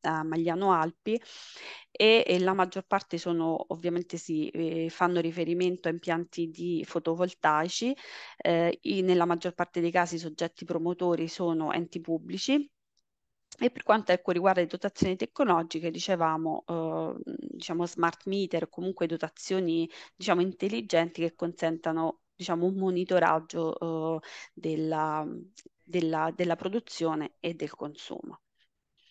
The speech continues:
Per quanto riguarda le risorse, come dicevo prima, eh, il Piano Nazionale di Ripresa e Resilienza, in questa torta che sicuramente conoscerete, no, riserva la maggior parte delle risorse alla missione due, rivoluzione verde e transizione ecologica.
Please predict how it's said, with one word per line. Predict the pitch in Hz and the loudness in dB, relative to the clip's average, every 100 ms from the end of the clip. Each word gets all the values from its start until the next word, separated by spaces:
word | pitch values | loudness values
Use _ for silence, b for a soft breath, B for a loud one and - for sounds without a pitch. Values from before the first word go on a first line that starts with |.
| B B B B _ _ _ _ | B B B B _ _ _ _
Per | 226 - | -2 4
quanto | 294 302 | 6 6
riguarda | 277 226 196 180 | 6 6 6 6
le | 185 | 4
risorse, | 196 226 240 220 - - 165 | 2 -2 0 0 0 -2 -2
come | 180 180 | 2 2
dicevo | 180 - 190 233 | 0 0 2 2
prima, | 220 196 208 175 160 127 | 0 -2 2 4 4 2
eh, | - 170 | 0 -2
il | 165 | -2
Piano | - 190 175 | -2 2 2
Nazionale | 170 - - 185 170 | 2 -2 -2 2 2
di | 165 | 0
Ripresa | 160 170 185 180 | -4 -2 -2 0
e | |
Resilienza, | 165 170 185 180 202 170 165 - 156 | 0 -2 -2 2 4 2 0 -4 -4
in | - 170 | -4 -8
questa | - 185 - 165 | -8 -6 -4 0
torta | 175 170 - 156 | 2 0 0 -4
che | 160 | -4
sicuramente | - 160 165 170 175 - 165 160 156 | -6 -4 -2 0 -2 -4 -4 -2 -2
conoscerete, | 170 165 165 - 208 185 170 170 | -2 -2 -2 0 2 2 2 0
no, | 170 190 | 2 2
riserva | 180 175 170 165 170 | 2 2 0 2 0
la | 165 | 2
maggior | 170 165 175 | 0 -2 -4
parte | - 180 185 | -2 -2 -2
delle | 170 165 | -2 -2
risorse | 165 185 180 165 165 - | -4 -4 -2 -2 -4 -4
alla | 160 | -2
missione | 160 165 - 170 190 196 | -2 -6 -6 -6 -6 -6
due, | 170 170 170 160 - | -6 0 0 0 -4
rivoluzione | 175 160 165 - 185 185 | -6 -4 -6 -6 -2 2
verde | 180 175 170 | 4 2 0
e | 165 | -6
transizione | - 165 - - 175 170 | -6 -6 -8 0 2 2
ecologica. | 160 165 160 160 156 165 170 | -2 0 0 -2 -4 -10 -10